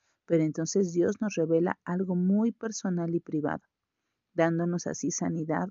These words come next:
o provisión. Esto nos hace comprender el amor profundo de Dios y el interés que tiene por los asuntos más cercanos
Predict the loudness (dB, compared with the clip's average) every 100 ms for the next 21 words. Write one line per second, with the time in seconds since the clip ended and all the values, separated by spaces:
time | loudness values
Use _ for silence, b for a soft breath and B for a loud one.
0 | -6 -8 -4 -4 -4 -4 -2 -4 -4 _
1 | _ _ _ _ -8 -8 -4 -4 -2 -4
2 | -4 -6 -4 -4 -2 0 0 0 -2 -4
3 | -4 -6 -8 -8 -4 -2 -2 -2 -2 -4
4 | -6 -10 _ _ _ -2 0 2 2 2
5 | 0 0 -2 -2 0 0 0 -4 -4 -4
6 | -4 -6 -4 -4 -4 -4 -4 -4 -6 -4
7 | -2 0 -2 -6